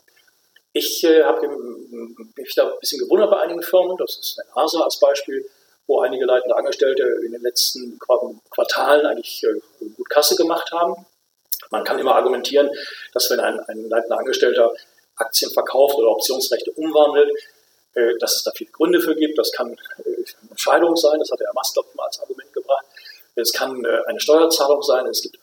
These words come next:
sicherlich eine Million Gründe, warum man gerade Geld braucht durch die, äh,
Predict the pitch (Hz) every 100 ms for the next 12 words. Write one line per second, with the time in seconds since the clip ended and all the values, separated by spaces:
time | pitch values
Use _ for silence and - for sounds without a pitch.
0 | - 127 123 127 - 123 123 135 135 139
1 | 170 196 - - 127 135 135 - 117 113
2 | 110 - 131 101 - 147 175 139 123 -
3 | 120 _ -